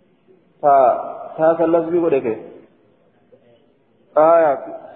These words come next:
ولا تصروا الإبل تصروا جاء كن ولا تصروا الإبل جنان سلمة الروية ولا تصروا الإبل قال هم بالرسيسنا قال هم بالرسيسنا ولا غنم رئي اللي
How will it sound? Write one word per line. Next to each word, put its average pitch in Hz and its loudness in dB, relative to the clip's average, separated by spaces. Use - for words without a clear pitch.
ولا 170 2
تصروا 175 0
الإبل 165 4
تصروا 165 0
جاء 143 2
كن 127 -2
ولا 160 4
تصروا 175 0
الإبل 160 2
جنان 156 0
سلمة 143 -6
الروية 147 4
ولا 160 2
تصروا 175 -2
الإبل 165 2
قال 175 4
هم 165 0
بالرسيسنا 156 0
قال 165 4
هم 170 0
بالرسيسنا 156 -2
ولا 147 2
غنم 165 2
رئي 165 2
اللي 175 0